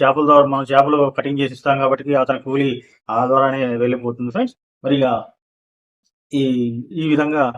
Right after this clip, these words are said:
ఈ వ్యాపారంలో లాభాలు అనేవి అయితే ఉంటాయి ఫ్రెండ్స్. మరి ఇది ఫ్రెండ్స్ ఈరోజు మీకు నేను చెప్పదలుచుకున్నటువంటి బిజినెస్ ఐడియా. ఈ బిజినెస్ ఐడియా మీకు నచ్చినట్టయితే లైక్ చేయండి, అదేవిధంగా మీ ఫ్రెండ్స్కి తెలిసిన వారికి ఈ వీడియోని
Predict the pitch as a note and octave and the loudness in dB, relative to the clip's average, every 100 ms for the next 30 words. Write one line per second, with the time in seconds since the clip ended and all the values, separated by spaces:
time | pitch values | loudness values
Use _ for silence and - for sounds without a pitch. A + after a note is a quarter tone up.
0 | - _ - B2 B2 C3 D3 C#3 C3 C#3 | -12 _ -8 -2 2 2 2 0 0 0
1 | A#2 - _ _ _ G#2 G#2+ C3 C3+ B2+ | 0 -4 _ _ _ -8 -2 2 2 2
2 | A#2+ A#2+ A#2 C3 A2 G2+ _ _ _ - | -4 -6 -6 -6 -8 -12 _ _ _ -10
3 | A#2 B2+ B2+ A#3+ - - _ - A#2+ A#2+ | -4 -2 0 -4 -4 -14 _ -14 -8 -8
4 | A2 G2+ _ _ _ _ _ - B2+ D3 | -8 -14 _ _ _ _ _ -6 -4 -2
5 | F#3+ C3+ C3 B2+ B2 A#2 A#2+ B2 G#2+ - | -2 -4 -6 -4 -6 -6 -6 -6 -8 -10
6 | A#2+ - B2 A2+ - A#2 A#2+ A2+ B2+ A2 | -8 -4 -6 -6 -10 -10 -8 -10 -10 -12
7 | - _ _ _ A2+ A#2 A#2 B2 A#2 B2 | -14 _ _ _ -8 -6 -4 -4 -2 -2
8 | A#2 G2+ _ _ - A2 A#2+ D3+ - C3+ | -4 -8 _ _ -12 -4 -2 -2 -2 -4
9 | C3 A#2+ A2 A2+ C3+ B2+ A2+ A2 B2+ A2 | -2 -4 -8 -8 -6 -6 -6 -6 -6 -6
10 | - _ _ G#2 A2+ B2 C3 A#2+ B2+ A2+ | -10 _ _ -8 -8 -4 -2 -2 -2 -6
11 | G2+ _ _ - A#2+ B2 A#2+ A#2+ A#2+ G2 | -8 _ _ -12 -8 -6 -4 -4 -6 -8
12 | _ _ - A#2 C3+ D3 - D#3 C#3 A#2 | _ _ -12 -8 -6 -6 -6 -8 -6 -8
13 | B2+ B2 A2+ - A#2+ G#2 _ _ _ A#2 | -6 -6 -6 -8 -10 -10 _ _ _ -6
14 | A#2+ B2 A#2+ A2+ | -2 0 -2 -4